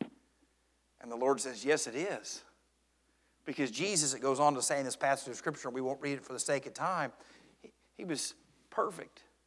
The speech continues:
He did not fight the cross. No man took his life, but he willingly gave it.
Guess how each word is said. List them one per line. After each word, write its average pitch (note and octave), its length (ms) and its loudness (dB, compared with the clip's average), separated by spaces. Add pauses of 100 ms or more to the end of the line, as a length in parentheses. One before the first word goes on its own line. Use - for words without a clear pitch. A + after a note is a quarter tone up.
(1160)
He G#3 80 -4
did F#3+ 200 8
not F#3 240 10
fight F#3+ 400 2 (100)
the D3 60 0
cross. B2+ 560 2
No G#3 240 10
man F#3+ 260 6
took A3+ 240 2
his E3 180 4
life, D3 300 8
but D#3 80 2
he D#3+ 100 4
willingly F3 600 8
gave E3 320 2
it. - 200 -14